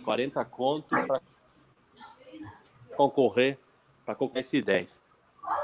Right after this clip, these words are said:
Ah, paga a conta de luz depois. Joguei os quarenta conto pra concorrer a S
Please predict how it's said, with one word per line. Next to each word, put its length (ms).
Ah, 140
paga 140
a 20
conta 240
de 80
luz 100
depois. 420
Joguei 220
os 80
quarenta 320
conto 280
pra 120
concorrer 380
a 40
S 180